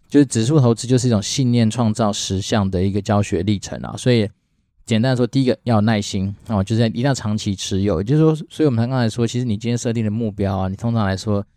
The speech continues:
可能假设我们以自己退休金来看，也许是十五年、二十年这样子的一个投资目标。所以呢，你很难是说我们今天透过指数型的E T F的投资，是我放下去，然后可能五天、十天，然后我就要看到那种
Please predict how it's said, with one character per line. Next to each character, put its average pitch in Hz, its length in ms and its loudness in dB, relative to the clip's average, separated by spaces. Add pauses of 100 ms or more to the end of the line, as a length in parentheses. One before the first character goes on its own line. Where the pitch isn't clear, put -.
(300)
可 117 260 0
能 113 360 2
假 107 160 2
设 131 100 4
我 127 40 4
们 104 120 2
以 101 40 0
自 120 100 -4
己 110 100 0
退 117 160 -2
休 107 160 0
金 101 100 -4
来 95 140 -2
看， 104 220 -4
也 110 100 2
许 107 100 2
是 104 160 -2
十 104 220 -2
五 104 100 0
年、 92 140 -2
二 117 100 -2
十 104 200 -6
年 92 180 -4
这 110 80 -4
样 101 100 0
子 98 120 -8
的 95 40 -4
一 101 40 -4
个 101 80 -4
投 95 160 -2
资 98 160 -4
目 101 180 0
标。 90 300 -2 (400)
所 170 120 2
以 180 40 4
呢， 160 120 2
你 165 140 0
很 156 100 4
难 110 220 2
是 127 100 -2
说 123 140 2
我 117 60 4
们 104 100 -2
今 113 80 0
天 127 80 0
透 127 140 0
过 123 100 2
指 101 140 -6
数 123 120 -2
型 104 240 -2
的 101 160 0
E 107 120 -4
T 113 160 -2
F 101 120 -2
的 92 120 0
投 95 180 -2
资， 104 180 -4
是 104 220 -4 (300)
我 - 60 -8
放 139 180 0
下 135 140 2
去， 131 140 -2
然 107 100 2
后 113 60 2
可 117 100 -6
能 110 100 -2
五 107 160 -8
天、 123 160 0
十 107 240 -2
天， 110 260 0
然 117 240 -8
后 113 80 0
我 107 40 0
就 113 100 0
要 120 80 4
看 123 140 -2
到 117 80 0
那 117 100 0
种 104 140 0